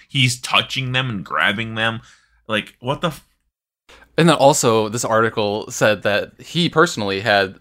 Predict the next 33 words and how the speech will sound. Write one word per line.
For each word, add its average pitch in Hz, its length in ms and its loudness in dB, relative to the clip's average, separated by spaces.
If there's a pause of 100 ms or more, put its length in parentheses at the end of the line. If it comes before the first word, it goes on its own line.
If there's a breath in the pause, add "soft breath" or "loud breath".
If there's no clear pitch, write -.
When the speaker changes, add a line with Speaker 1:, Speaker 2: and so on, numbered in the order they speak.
Speaker 2:
this 113 180 -6
thing 117 260 0
that 104 200 -4
they 107 120 0
all, 104 460 0
apparently, 107 500 0
all 110 340 2
of 104 100 -10
the 101 80 -4
people 101 580 -6 (680)
referred 117 380 0
to 107 140 -2
as 90 100 0
a 90 60 -10
Crosby 107 680 -4
suite, 156 460 -6 (440 soft breath)
which, 151 220 2
first 185 320 2
off, 120 220 6
like, 113 180 0
we 123 140 -2
were 113 140 0
like, 98 300 0
"Okay, 87 400 -4
did 113 200 -10
they 113 160 0
just, 117 260 -10
like, 101 340 -4 (120)
purposely 147 760 -2
name 127 320 2
it 165 200 0
incorrectly 170 760 -2
here?" 185 480 -4